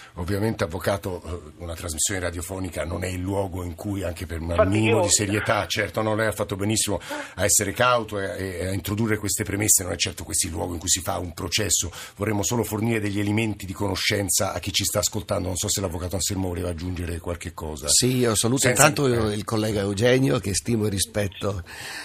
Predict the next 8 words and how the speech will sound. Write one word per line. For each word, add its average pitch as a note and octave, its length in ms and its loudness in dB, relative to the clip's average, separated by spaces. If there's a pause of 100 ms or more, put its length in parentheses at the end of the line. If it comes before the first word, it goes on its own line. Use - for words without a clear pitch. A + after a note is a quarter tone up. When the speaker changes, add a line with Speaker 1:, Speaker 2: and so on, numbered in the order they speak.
(240)
Speaker 3:
eh, F#2+ 1080 -2 (320)
e A2+ 100 -2
che, A#2+ 260 2 (140)
<laughs> G#2+ 160 -6
diciamo, A2+ 320 2
mi B2 140 4
onoro C3+ 300 8
di B2 220 4